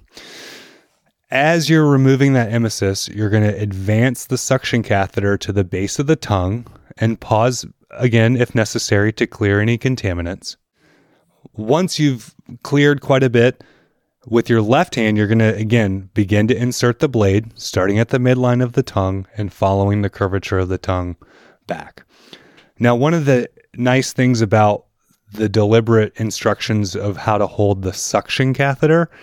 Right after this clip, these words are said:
is you can actually use the curvature of the suction catheter to lift the tongue a little bit to facilitate getting the blade in with your left hand.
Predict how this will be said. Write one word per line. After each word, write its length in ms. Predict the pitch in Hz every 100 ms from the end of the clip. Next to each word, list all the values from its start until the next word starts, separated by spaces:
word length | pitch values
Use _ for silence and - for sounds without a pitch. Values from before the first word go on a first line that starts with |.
| - - -
is 180 | 107 107
you 60 |
can 100 | 117
actually 520 | 107 113 127 - 117 104
use 460 | 95 104 110 107
the 140 | - 98
curvature 720 | - 110 107 117 - 117 113
of 180 | 98
the 140 | 92 95
suction 500 | - 101 - - 120
catheter 580 | 131 127 - 143 151 - _ _ _ _ _ -
to 120 | 113
lift 520 | 104 110 113 - 104
the 120 | 104
tongue 440 | - - 104 107 101
a 80 | 104
little 320 | 98 101 101
bit 320 | 92 95 123 - -
to 100 | -
facilitate 1000 | - 104 - 104 101 - 101 92 - -
getting 300 | - 101 101
the 80 | 92
blade 340 | 87 92 92 98
in 180 | 110
with 180 | 101 90
your 120 | 92
left 300 | 87 85 -
hand. 300 | - 82 95